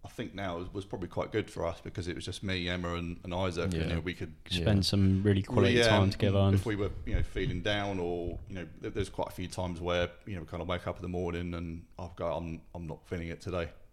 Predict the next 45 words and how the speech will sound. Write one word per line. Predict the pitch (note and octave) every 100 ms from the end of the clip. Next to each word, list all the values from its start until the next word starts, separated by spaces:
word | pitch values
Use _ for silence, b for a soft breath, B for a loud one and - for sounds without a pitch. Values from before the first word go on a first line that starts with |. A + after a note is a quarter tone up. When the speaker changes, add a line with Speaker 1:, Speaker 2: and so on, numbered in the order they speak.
| - -
Speaker 1:
and | E2+ - - G#2
she'll | F#2
go, | -
Speaker 2:
Mm-hmm. | E2+ A#2
Speaker 1:
"Fine," | A2 G2 - -
you | G#2+
know, | F2+
and | F2+
then | F2+
I'll | E2+ E2 -
go | F2+
and | F2 F2 D#2+ B B B B -
do | G#2+
some | F#2+ F#2+
exercise | - G2+ F#2+
for | F#2
a |
couple | - -
of | F2+
hours | F#2+ F#2+
and | F#2 F#2+
come | F#2+
back | F#2+ -
and | G2 F#2
be |
fine, | F2+ F#2 E2 D#2+
Speaker 2:
Yeah. |
Speaker 1:
you | E2
know. | F#2+ G2
And | F#2+
Speaker 2:
Whereas | F2+ F2+
Speaker 1:
then | G2
Speaker 2:
I | F2
think | - G2 F2+
Speaker 1:
she | G#2
would |
do | G2+
the | F2+ F#2
same | G#2
Speaker 2:
in | F#2
Speaker 1:
thing | G2 G2
Speaker 2:
normal | G2+ F#2
Speaker 1:
where | F2 F2+
she |
Speaker 2:
times | G#2 G2